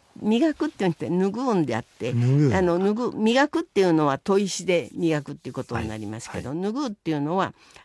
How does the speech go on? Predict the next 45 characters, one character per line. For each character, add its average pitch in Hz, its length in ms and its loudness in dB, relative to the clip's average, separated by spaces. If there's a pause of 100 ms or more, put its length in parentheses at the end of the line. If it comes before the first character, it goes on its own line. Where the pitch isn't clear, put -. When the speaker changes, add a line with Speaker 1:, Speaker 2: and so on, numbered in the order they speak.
(220)
Speaker 1:
油 247 420 0
を 302 80 0
つ - 140 -12
け 247 140 -2
て 165 120 -6
保 156 180 -8
存 156 300 -6
し - 140 -10
て 123 140 -8
あ 117 80 -10
り 101 100 -12
ま 101 140 -10
す - 120 -14
か - 140 -16
ら、 139 260 -6 (460)
そ - 160 -8
の 254 160 -2
油 277 380 0
を 311 120 2
ま 269 220 2
ず 185 140 -4
拭 175 240 0
う 175 240 -4
ん 127 100 -8
で 107 100 -12
す - 100 -16
ね。 202 260 -10 (440)
で 254 120 -2
も、 208 260 0 (640)
全 311 320 4
部 196 240 -4 (160)
紙 220 260 -2
で 202 140 2
や 185 140 0
っ - 20 -8
て - 160 -10
も 170 120 0
拭 185 280 0
い 226 160 -2
き 220 120 -6
れ 202 120 -2
な 147 180 -6
い。 98 80 -14 (160)
Speaker 2:
う 135 40 -4
ん。 110 220 -6